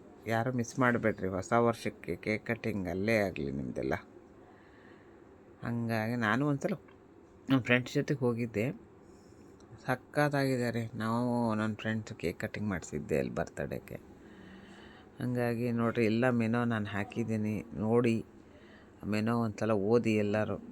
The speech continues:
ಓದ್ಬಿಟ್ಟು ಒಂದ್ಸಲ ಮೆಮೊರೀಸ್ ಕೆಫೆಗೆ ಭೇಟಿ ಕೊಡಿ. ಕ್ಲೀನು ಹಾಗೇ ಇದೆ.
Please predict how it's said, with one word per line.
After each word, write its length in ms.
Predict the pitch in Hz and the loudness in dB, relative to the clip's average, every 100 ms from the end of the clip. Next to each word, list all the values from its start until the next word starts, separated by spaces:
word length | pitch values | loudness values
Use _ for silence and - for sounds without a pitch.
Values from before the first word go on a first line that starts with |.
| - - - - - | -16 -16 -16 -10 -6
ಓದ್ಬಿಟ್ಟು 580 | 107 104 101 - - | -4 -2 -4 -4 -4
ಒಂದ್ಸಲ 480 | - - 85 - 92 110 - - - - - - - - 131 | -4 -4 -6 -4 -4 -4 -6 -12 -10 -10 -10 -10 -10 -8 -4
ಮೆಮೊರೀಸ್ 500 | 127 147 143 139 - | 0 0 0 -2 -2
ಕೆಫೆಗೆ 440 | 104 - 104 - | -2 -2 -4 -4
ಭೇಟಿ 320 | 95 87 - | -4 -4 -4
ಕೊಡಿ. 240 | 113 101 - - - - - - - - - - - - - - - - - - - - - - - - - - - - - - - | -2 -4 -4 -12 -14 -14 -14 -14 -16 -16 -18 -18 -18 -16 -16 -16 -16 -18 -18 -18 -18 -18 -18 -20 -20 -20 -20 -20 -20 -20 -20 -20 -8
ಕ್ಲೀನು 440 | - 139 143 143 139 | 0 4 6 6 4
ಹಾಗೇ 360 | 127 123 131 | 4 2 2
ಇದೆ. 380 | 123 113 127 120 | 2 0 0 -2